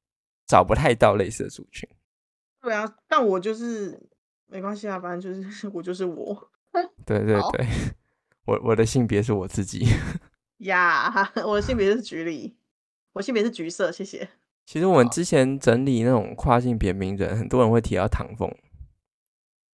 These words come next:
Speaker 1: 那唐凤很有趣，
Speaker 2: 因为他是，
Speaker 1: 因为他，
Speaker 2: 嗯。
Speaker 1: 他是有做手术，
Speaker 2: 嗯。
Speaker 1: 他一开始也是希望
Speaker 2: 哦，他有，嗯。
Speaker 1: 我记得他有做手术吧？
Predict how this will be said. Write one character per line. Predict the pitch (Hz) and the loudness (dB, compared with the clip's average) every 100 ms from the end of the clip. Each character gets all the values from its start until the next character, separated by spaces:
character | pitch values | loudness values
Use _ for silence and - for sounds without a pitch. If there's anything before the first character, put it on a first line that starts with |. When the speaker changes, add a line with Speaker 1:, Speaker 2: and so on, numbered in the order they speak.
| _ _ _ _ _ _ _ | _ _ _ _ _ _ _
Speaker 1:
那 | 143 | -6
唐 | 139 120 | 4 6
凤 | 139 127 | 8 8
很 | |
有 | 104 - | 6 4
趣， | 392 | 2
Speaker 2:
因 | |
为 | |
他 | 381 | 4
是， | - | 4
Speaker 1:
因 | 135 | 2
为 | |
他， | - - | 2 -2
Speaker 2:
嗯。 | 214 202 202 | -4 -4 0
Speaker 1:
他 | 139 147 | 2 4
是 | 151 | 6
有 | 131 85 | 6 6
做 | - 113 | 2 2
手 | 107 - | 2 -2
术， | - 101 | -4 -2
Speaker 2:
嗯。 | 113 | 0
Speaker 1:
他 | 123 | -2
一 | - | -4
开 | 117 113 | -4 -4
始 | 117 - - | -4 -8 -14
也 | - 117 | -12 -12
是 | - 101 | -8 -8
希 | - 98 98 | -8 -10 -2
望 | 101 90 | -2 -2
Speaker 2:
哦， | - 330 | -2 2
他 | 381 427 | 4 6
有， | 277 240 - - | 6 4 -8 -12
嗯。 | 220 208 202 190 - _ _ - | -6 -2 -2 -4 -10 _ _ -6
Speaker 1:
我 | 113 | 0
记 | 175 | 4
得 | 135 | 4
他 | |
有 | 104 | 4
做 | 107 | 0
手 | 107 - | -4 -8
术 | 98 | -10
吧？ | - | -12